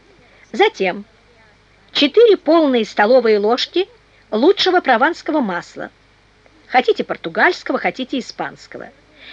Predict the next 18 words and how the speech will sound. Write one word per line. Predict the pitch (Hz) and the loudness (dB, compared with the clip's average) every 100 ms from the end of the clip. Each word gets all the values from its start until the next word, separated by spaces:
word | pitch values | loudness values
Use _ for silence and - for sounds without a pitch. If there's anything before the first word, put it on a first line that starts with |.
| - | -8
Говорят, | 208 247 262 240 | 2 4 4 4
греческое | 349 381 - - 185 185 | 4 2 0 -4 -2 -2
лучше, | 165 - - - - _ - _ | -4 -8 -12 -12 -20 _ -20 _
но | 294 | 2
я | 285 | 2
никогда | 277 285 254 277 | 2 0 2 2
его | 262 | 4
не | 262 | 2
употребляю, | 262 262 262 269 349 277 | 0 0 -2 0 0 0
потому | 190 214 214 | -2 -4 -6
что | 208 262 | -4 -2
не | 311 | 0
вижу | 285 185 | 0 -4
в | 170 | -8
магазинах. | 185 202 180 - - _ _ _ _ _ _ _ _ _ 349 _ - 285 285 285 294 294 _ _ _ _ _ _ _ _ | -4 -4 -4 -14 -20 _ _ _ _ _ _ _ _ _ _ _ -20 _ _ _ _ _ _ _ _ _ _ _ _ _
Как | - 269 254 | -4 -4 -2
я | 254 | -4
поступлю, | - - - 190 226 320 | -4 -8 -8 -8 -2 -2